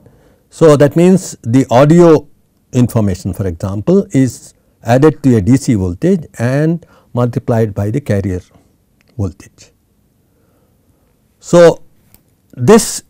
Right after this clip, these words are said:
amplitude modulation has V P M by V C, V P C equal to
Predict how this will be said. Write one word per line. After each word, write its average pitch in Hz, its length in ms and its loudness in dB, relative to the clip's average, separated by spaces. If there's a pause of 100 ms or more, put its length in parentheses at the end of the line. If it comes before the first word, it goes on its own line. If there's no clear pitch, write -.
(840)
amplitude 156 480 2
modulation 127 920 0 (720)
has 131 380 2
V 151 200 4
P 185 240 4
M 175 160 4
by 143 160 4
V 127 160 4
C, 156 440 0
V 127 180 0
P 123 180 0
C 170 340 -2
equal 123 340 0
to 120 140 -2